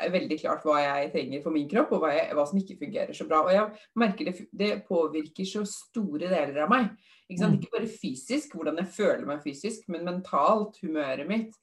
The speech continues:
Speaker 1: eh, hormonene mine, ikke sant? Søvnen min, alt blir så veldig påvirket. Jeg er sånn veldig sensitiv i forhold til dette med mat, da.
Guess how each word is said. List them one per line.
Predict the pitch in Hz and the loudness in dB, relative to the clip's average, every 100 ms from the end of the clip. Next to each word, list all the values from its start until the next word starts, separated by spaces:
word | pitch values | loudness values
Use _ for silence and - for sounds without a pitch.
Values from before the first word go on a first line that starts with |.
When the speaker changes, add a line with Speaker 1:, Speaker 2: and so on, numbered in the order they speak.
| _ _ _ - | _ _ _ -6
Speaker 1:
eh, | 165 160 156 156 - - | -4 -4 -4 -4 -4 -4
hormonene | 185 190 160 143 160 175 | 0 2 2 0 -2 0
mine, | 190 240 | 0 0
ikke | 185 | 0
sant? | 190 190 | -2 -2
Søvnen | 214 202 190 208 | 0 0 0 -2
min, | 214 - | -2 0
alt | 254 - - - - | 0 0 -8 -20 -14
blir | 156 175 220 | -6 -2 0
så | 226 | 0
veldig | 190 151 - | 0 -2 -2
påvirket. | 165 127 151 214 | -4 -4 -2 2
Jeg | 208 | 4
er | |
sånn | 190 | 4
veldig | 175 151 - | 2 0 -4
sensitiv | - - - 139 139 135 - | -4 -6 -10 -8 -8 -10 -14
i | 170 | -8
forhold | 180 139 123 - | -2 0 -2 -4
til | 160 | -4
dette | 165 - 135 | -4 -6 -6
med | 143 - _ _ - | -6 -8 _ _ -6
mat, | 147 165 311 359 - | 0 4 4 2 0
da. | - | 2